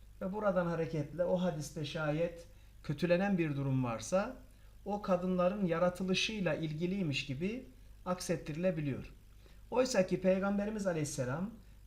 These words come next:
bir yanlışı kadında görürse ve kadını uyarıyorsa kadınlar üzerinden, erkekte görüyor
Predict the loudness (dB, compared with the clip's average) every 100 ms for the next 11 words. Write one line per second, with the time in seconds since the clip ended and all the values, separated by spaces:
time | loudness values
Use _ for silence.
0 | -6 2 4 4 4 2 0 0 -2 -6
1 | -4 -2 0 0 0 0 0 0 0 -2
2 | -2 -4 -4 -2 0 2 2 2 0 0
3 | -4 -4 0 0 -4 -14 -20 -20 -20 -20
4 | -6 2 4 4 2 0 -2 -4 -4 -2
5 | -2 -2 -10 -20 -14 -4 -2 0 -2 -2
6 | 0 2 2 2 0